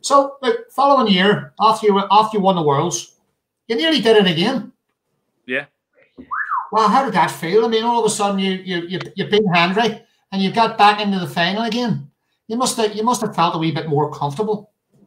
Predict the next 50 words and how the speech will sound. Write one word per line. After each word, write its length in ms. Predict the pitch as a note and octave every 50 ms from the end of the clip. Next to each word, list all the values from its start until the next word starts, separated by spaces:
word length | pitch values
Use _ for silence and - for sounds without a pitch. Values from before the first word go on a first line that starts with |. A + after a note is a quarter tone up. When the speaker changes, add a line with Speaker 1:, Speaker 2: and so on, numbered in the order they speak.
| _ _ -
Speaker 2:
I 100 | A#2+ C3
did, 380 | - - E3+ E3+ D#3+ D3+ D3 -
yeah. 320 | C#3+ D3 D3 C#3+ C#3 C3+ A#2 C3
And 120 | C3+ C3+ C#3 -
I 120 | - C#3 C#3
mean, 240 | C#3 D3 C#3+ C#3+
it's 340 | C#3+ C#3 C3+ _ - - -
such 240 | - F3+ E3+ - -
a, 300 | D3+ D3 C#3 C3 B2+ A#2+ - _ -
a 60 | A#2
good 300 | A2+ - C3+ C#3 C3+ B2
year 600 | A#2+ A#2+ B2 B2 B2 B2 A#2+ A#2 A2+ A2 G2+ _ _ _ -
as 460 | A#2 A#2 A#2+ A#2+ A#2+ A#2 A2 - - _ _ A2
a 120 | G#2+ G#2 G#2
world 340 | G2+ G#2+ A2+ A2+ A2 G#2+
champion, 520 | - - A2 A2+ A2+ - _ A#2 G#2+ F#2 F2 _
you 80 | G#2
know, 300 | G#2 A2+ A#2 A#2+ A#2+ A#2
and 120 | A2+ A2 A2
I 40 |
think 300 | G#2+ - C#3+ C#3 C3+ B2+ _ _ _ _ - C4+ - _ _ _ _ _
that 200 | - B2 B2+ -
sort 200 | - - C3 A2+
of 80 | G#2+ G#2
helped 260 | G#2+ A#2+ A#2+ A#2+ -
me 100 | A2+ G#2+ G#2
that 180 | A2 G#2+ A2
I 60 | A2+
didn't 260 | A2+ - C3 B2 - -
<laughs> 20 |
wanna, 240 | B2+ A#2+ B2+ A2 G2+ - _ _ _ _ _ _ -
I 40 | B2
didn't 180 | C#3+ C#3+ C3+
wanna 180 | C3 B2+ A#2 A2
sort 160 | - B2 A2+
of 100 | G#2+ G2+
give 160 | - A#2+ A2+
up 140 | A#2+ A2 -
the 80 | - G#2
cup, 420 | - - - C3+ B2+ A#2+ _ -
you 80 | A2 A2
know. 140 | B2 C3
I 60 | B2 A2+
had 140 | B2 A#2+
such 200 | - - B2+ B2
a 40 | -
great 260 | - A#2 A2+ A2 A2
time 300 | _ - B2+ B2+ B2+ A#2+ A2
with 140 | B2 B2+ B2+
it. 140 | A2+ -